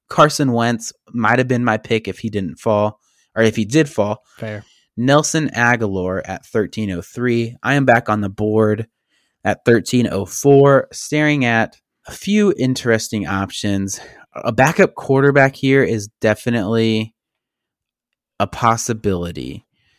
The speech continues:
Speaker 1: I have Tom Brady. Even though he is the best to ever do it, he is <laughs> rather old. And that is something I have to keep in mind. So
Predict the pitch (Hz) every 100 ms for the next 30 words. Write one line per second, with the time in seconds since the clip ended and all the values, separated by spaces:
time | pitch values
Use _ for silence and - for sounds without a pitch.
0 | _ _ _ - 90 123 127 - 131 123
1 | 113 104 98 98 101 - _ _ _ 117
2 | 160 165 156 151 151 147 143 135 139 -
3 | - 127 131 117 95 92 90 _ _ _
4 | _ - 127 - 151 170 170 143 110 139
5 | 131 143 117 - 110 101 82 101 - _
6 | _ _ _ _ 120 113 123 147 - 143
7 | 147 131 113 127 135 - 113 127 120 117
8 | 113 101 104 101 104 _ _ _ -